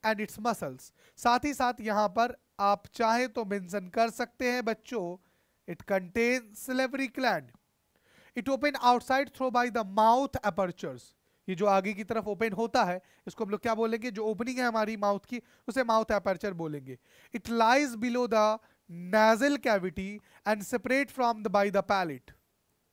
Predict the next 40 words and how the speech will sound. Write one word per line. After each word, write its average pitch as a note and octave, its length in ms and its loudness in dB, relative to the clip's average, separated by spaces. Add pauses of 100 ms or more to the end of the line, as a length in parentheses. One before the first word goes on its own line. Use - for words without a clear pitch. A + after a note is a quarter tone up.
(500)
ये F#3+ 300 -2 (360)
nasal A3 400 2
cavity A3+ 380 -2
के A3+ 120 -6
through, A3+ 220 -8
अंदर G#3 260 -4
के G3 120 -6
through A3 220 -8
क्या G#3+ 120 -2
होता G3 160 -4
है? G#3 60 -6
nasal G3+ 320 -4
cavity G#3 320 -4
के G3+ 80 -6
through A3+ 200 -10
सेपरेट G3 360 -2
होता B3 220 0
है D4+ 120 -2 (640)
nasal G#3 260 2
cavity A#3 380 -2
में C4 140 -12 (320)
by G#3+ 380 6
the, C4+ 180 0
with G3+ 180 -6
the A3 100 2
help G#3+ 200 0
of C4 180 0 (480)
palate, G3 420 2 (500)
palate F#3+ 220 0
के - 120 -16
through। C#3 220 -18 (800)
The A3+ 180 6
hard B3 500 4
palate A3 440 0
from A3 240 -2
the G3+ 100 0
roof B3 360 -2
of F#3 60 -8
the G3+ 120 0
mouth G3+ 520 2